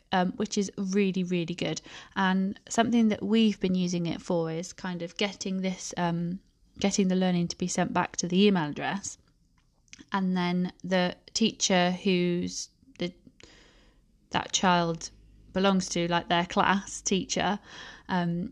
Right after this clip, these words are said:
will find that email and respond, respond from the email, um, uh, for the year, the year group email account, um, and yeah, it's just, it's just really good because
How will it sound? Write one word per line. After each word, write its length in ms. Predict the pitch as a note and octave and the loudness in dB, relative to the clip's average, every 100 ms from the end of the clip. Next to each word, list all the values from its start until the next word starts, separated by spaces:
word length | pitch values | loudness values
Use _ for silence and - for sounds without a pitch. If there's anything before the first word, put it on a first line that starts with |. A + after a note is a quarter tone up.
| - | -6
will 260 | G3+ F3+ F3 | 0 2 2
find 340 | - G3+ G3 | 4 4 4
that 160 | F3 - | 0 -2
email 500 | F3 E3+ D#3+ D#3+ - | -2 -2 -2 -4 -6
and 280 | F#3 E3+ F3 | -4 -4 -4
respond, 800 | F3+ - - F3+ E3 D#3+ E3+ - - | -6 -6 -2 0 0 -2 -4 -8 -10
respond 460 | F3+ - F#3 F3+ E3+ | -8 -2 0 0 -2
from 400 | - G#3 G3 F#3+ | 2 4 4 2
the 220 | F3+ F3+ | 2 0
email, 440 | F3+ E3+ E3 E3 - _ | 0 -2 -2 -6 -10 _
um, 420 | F3+ E3 E3 E3 F3 _ _ _ _ _ _ _ _ _ - | -6 -6 -6 -8 -10 _ _ _ _ _ _ _ _ _ -8
uh, 160 | E3+ E3 | -8 -6
for 180 | - | -6
the 180 | F3 F3+ | 0 2
year, 300 | E3+ F3+ F3+ F3 | 4 4 2 0
the 140 | - F#3 | -2 0
year 220 | F#3 F#3+ | 2 2
group 320 | F3+ E3 - - | 0 -4 -6 -6
email 340 | E3+ E3 D#3+ | -4 -4 -4
account, 540 | E3+ - G3+ F#3 F#3 - - - - - F#3+ | -6 -2 0 0 -4 -8 -18 -18 -20 -6 0
um, 340 | F3+ F3+ F3+ - - - - - - - - | 2 2 0 -6 -18 -20 -20 -20 -20 -20 -2
and 400 | G3 F#3+ F#3+ F#3 - - - - - - - _ _ _ | 2 2 2 0 -4 -16 -20 -20 -20 -20 -20 _ _ _
yeah, 280 | A3 D4 A3 | 2 4 4
it's 120 | A3+ | 2
just, 160 | D#4 - | 0 2
it's 180 | C4 C4 | 0 2
just 220 | D#4+ - | 0 4
really 220 | A#3+ F#3+ | 4 4
good 260 | F#3 G3+ - | 4 2 2
because 640 | F#3 G3 F#3 F#3 - | -2 2 4 2 -2